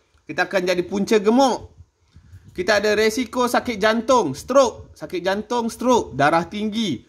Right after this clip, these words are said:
sukar tidur, kerosakan gigi, batu karang, mengganggu mood. Okey, kolesterol jahat meningkat, hati berlemak, cepatkan proses penuaan. Tengok,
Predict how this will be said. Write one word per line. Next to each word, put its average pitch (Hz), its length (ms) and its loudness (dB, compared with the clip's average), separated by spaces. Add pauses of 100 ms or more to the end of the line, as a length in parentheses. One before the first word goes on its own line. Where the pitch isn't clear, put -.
(280)
sukar 214 400 0
tidur, 208 560 0
kerosakan 196 640 -4
gigi, 214 480 -6 (160)
batu 180 400 -2
karang, 214 640 0 (1040)
mengganggu 196 560 0
mood. 220 400 -2 (320)
Okey, 254 160 -6
kolesterol 226 560 0
jahat 220 400 0
meningkat, 214 640 -2 (240)
hati 240 480 -4
berlemak, 214 640 0 (460)
cepatkan 233 920 -4
proses 220 480 -2
penuaan. 220 800 0
Tengok, 190 220 -4